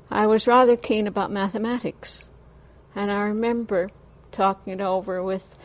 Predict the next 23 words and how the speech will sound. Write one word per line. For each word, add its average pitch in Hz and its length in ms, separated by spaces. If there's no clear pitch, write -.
Doctor 180 320
Hatcher 269 420
at - 160
the - 80
time, 170 400
that - 340
what 220 220
would 208 200
I 208 160
do 185 300
now 180 220
if - 160
I 185 120
went 190 380
on 185 380
with 180 240
mathematics? - 880
And 196 140
he 254 140
said, 233 260
"Well, 240 220
now 226 160
you'll 240 240